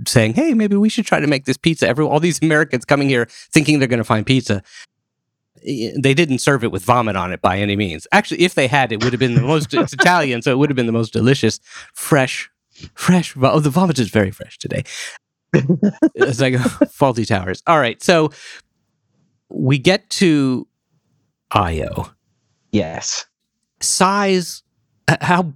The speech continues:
Speaker 1: how big is Io, let's say, compared
Speaker 2: So
Speaker 1: to our
Speaker 2: Io is, Io is a, like, a little podgier than our moon. It's kind of, it's, it's, it's a little bit bigger.
Speaker 1: Little bit bigger.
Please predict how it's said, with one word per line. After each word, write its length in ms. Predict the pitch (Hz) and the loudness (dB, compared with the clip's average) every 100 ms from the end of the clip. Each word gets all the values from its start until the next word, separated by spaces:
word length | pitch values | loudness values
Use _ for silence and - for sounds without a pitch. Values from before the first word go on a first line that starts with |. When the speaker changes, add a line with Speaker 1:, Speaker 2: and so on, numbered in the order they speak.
| - | -2
Speaker 1:
how 180 | 160 165 | 0 0
big 460 | - 147 139 107 - | 2 2 2 -2 -2
is 220 | 117 98 | -2 0
Io, 460 | 110 101 92 85 87 | 0 2 0 -2 -4
let's 180 | 98 - | -4 -4
say, 120 | 101 | -4
compared 260 | 117 117 107 | -4 -2 0
Speaker 2:
So 80 | |
Speaker 1:
to 40 | 196 | 2
our 80 | 220 | 2
Speaker 2:
Io 200 | 220 202 | 2 0
is, 180 | 185 - | -2 -2
Io 300 | 170 196 190 | -2 2 2
is 100 | 175 | 2
a, 80 | 170 | 2
like, 260 | 160 151 - | 0 -2 0
a 80 | 135 | 2
little 580 | 147 170 - 147 127 127 - | 2 2 2 2 0 -2 0
podgier 360 | 131 117 117 107 | 2 4 2 2
than 200 | 113 110 | 2 2
our 220 | 110 107 | 2 2
moon. 420 | 101 95 82 87 _ _ _ - | 2 0 -2 -6 _ _ _ 0
It's 180 | 120 131 | 0 2
kind 220 | 131 120 | 2 2
of, 180 | 107 - | 0 -2
it's, 160 | 123 110 _ _ - | -2 -2 _ _ 2
it's, 180 | 123 - - | 2 0 -2
it's 140 | 156 135 | 0 2
a 60 | |
little 280 | 147 170 151 | 2 2 2
bit 160 | 123 104 | 0 0
bigger. 320 | 90 80 87 _ _ _ _ _ - - | -2 -2 -4 _ _ _ _ _ -14 -2
Speaker 1:
Little 360 | 147 180 196 196 | 2 4 4 2
bit 200 | 190 - | 2 2
bigger. 360 | 107 104 165 | 2 2 0